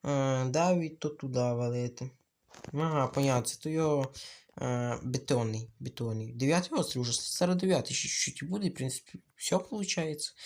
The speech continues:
Г Г відос. Так будемо по десять островів кожну, е, кожну серію. Так, да. П'ятдесят п'ять це сюди. Е, і,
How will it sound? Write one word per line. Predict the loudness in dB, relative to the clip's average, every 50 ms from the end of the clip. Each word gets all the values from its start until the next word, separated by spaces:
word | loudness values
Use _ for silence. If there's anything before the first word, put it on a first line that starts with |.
| -16 -16 -16 -12 -6 -2
Г | 0
Г | 2 4 4 4
відос. | 2 2 0 0 0 0 -4 -4
Так | -2 -2 0 2
будемо | 2 2 2 2 0
по | 0 0 0 0 0 0
десять | 2 2 2 2 2 2
островів | 0 0 0 0 0 0 0 -2 -2 -4
кожну, | -2 -2 -2 -2 -2 -4 -4 -6 -8 -10 _ -20 -20 -18 -18 -18 -18 -18 -18 _ -6
е, | -4 -2 0 0 0
кожну | -2 -2 -6 -6 -4 -4 -4
серію. | -2 -2 -2 -2 -2 -6 -14 -20 _ _ _ _ _ _ _ _ _ _ _ _ _ _ -18 -18 -16 -12 -6
Так, | -2 0 0 0 0
да. | 0 0 0 -2 -6 _ _
П'ятдесят | 0 0 0 0 -2 0
п'ять | 2 2 2 2 0
це | 0 0
сюди. | -2 -2 -4 -4 0 0 0 0 0 -4 -10 _ _ -20 -20 -20 -20 -20 -20 _ _ _ -4
Е, | 0 2 2 2 2 0 -2 -4 -2
і, | -2 0 2 2 2 2 2 2 2 4 4 4 4 2